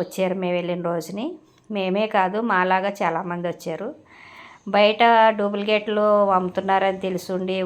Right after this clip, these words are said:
ఒరిజినల్ కోసం చాలామంది అంత దూరం ప్రయాణం చేసి, ఇప్పుడు ఈయన చాలాసార్లు వచ్చారంట అండి వాళ్ళ ఫ్రెండ్స్కి, వాళ్ళకి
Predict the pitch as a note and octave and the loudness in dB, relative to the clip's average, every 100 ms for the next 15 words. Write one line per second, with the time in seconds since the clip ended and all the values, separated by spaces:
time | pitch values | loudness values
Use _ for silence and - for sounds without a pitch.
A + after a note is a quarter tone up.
0 | F#3 E3+ F#3 G3+ G3 G3 F#3 F#3 F#3 F3 | -2 -2 -2 0 0 -2 -2 -2 -6 -6
1 | - _ _ _ G3 F3 F3+ F#3 F#3 F#3 | -10 _ _ _ -2 0 -2 -2 -4 -6
2 | F3 F3+ _ F#3 F3+ F#3 F3 F#3 F#3 F3+ | -6 -10 _ -8 -6 -4 -2 -2 -4 -2
3 | E3+ E3 F3+ F3+ E3+ - C4+ - - - | -2 -2 -6 -6 -8 -8 -10 -10 -20 -20
4 | _ G3+ G3+ G#3 G#3 G3 F#3+ F#3+ - - | _ -4 -2 -2 0 0 -2 -8 -14 -20
5 | - - G3+ G3 G3 G#3+ G3+ F#3 F#3+ F#3+ | -20 -2 2 2 2 0 0 -4 -2 -2
6 | F3 F3 F3 F3+ F#3+ F#3 F#3+ F3+ - G3 | -2 -4 -6 -4 -4 -2 -4 -4 -4 -2
7 | F3 F3 | 0 -2